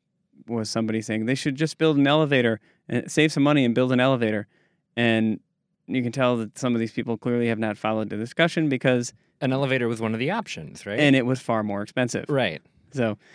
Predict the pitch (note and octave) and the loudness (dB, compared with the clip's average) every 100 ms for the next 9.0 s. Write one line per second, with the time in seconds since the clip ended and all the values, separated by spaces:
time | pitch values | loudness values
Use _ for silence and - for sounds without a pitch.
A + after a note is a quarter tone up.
0 | - _ C#3+ C3 - B2+ - A2+ C3 B2 | -20 _ 2 2 2 0 0 0 2 4
1 | A#2 C#3 C3+ A#2+ A2+ A2+ G#2+ A#2 A2+ A2+ | 4 4 4 2 2 0 0 -2 -4 -4
2 | A2 A2 G#2 G2+ G2 - G#2+ - G#2+ G#2 | -2 -2 -2 -4 -6 -8 -8 -4 -4 -4
3 | G#2 G#2+ G#2+ _ _ _ _ A2+ G#2 - | -6 -8 -10 _ _ _ _ -4 -2 -6
4 | A2 A2 A2 - - A2 G#2 G#2+ A#2 A#2 | -6 -4 -4 -6 -6 -4 -2 0 0 0
5 | A2+ - - _ _ _ _ _ _ C#3+ | -2 -4 -16 _ _ _ _ _ _ -2
6 | C3+ C#3+ C3+ - - B2 C3+ D3+ D3 C3+ | 2 2 2 -4 -6 -2 0 2 2 2
7 | B2 C3 B2 - B2 A#2+ A#2+ A#2+ A2+ A2+ | 2 0 -2 -4 0 0 2 0 2 0
8 | A#2 A2 A2 G#2+ G#2 - A2+ G#2+ G#2 | 0 -2 -2 -2 -2 -4 -4 -6 -6